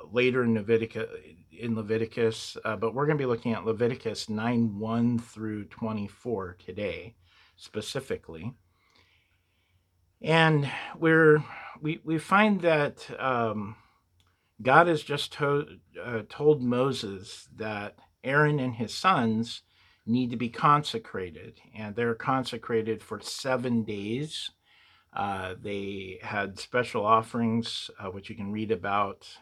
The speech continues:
in Leviticus eight, that had to be done. And they were told to sit,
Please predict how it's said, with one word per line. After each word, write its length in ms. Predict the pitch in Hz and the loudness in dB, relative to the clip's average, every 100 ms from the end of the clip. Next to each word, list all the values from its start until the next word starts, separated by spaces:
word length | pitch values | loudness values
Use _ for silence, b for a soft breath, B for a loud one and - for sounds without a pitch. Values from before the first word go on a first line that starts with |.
| - | -16
in 240 | 101 95 | -12 -8
Leviticus 560 | 98 95 107 - 98 - | -8 -6 -6 -6 -10 -10
eight, 360 | 107 120 127 - - - | -4 -4 -4 -12 -20 -12
that 260 | 98 95 - | -10 -10 -12
had 320 | - 110 107 | -6 -4 -4
to 80 | 110 | -10
be 160 | 101 | -10
done. 420 | 92 101 107 117 117 b b b b b b | -10 -6 0 0 -2 b b b b b b
And 560 | 104 107 98 98 95 - | -6 -4 -4 -6 -8 -8
they 160 | 104 110 | 0 0
were 160 | 110 104 | 0 -6
told 420 | - 131 127 113 | -2 0 0 0
to 120 | 110 | -10
sit, 640 | 101 - - 135 120 - | -10 -10 0 2 2 -4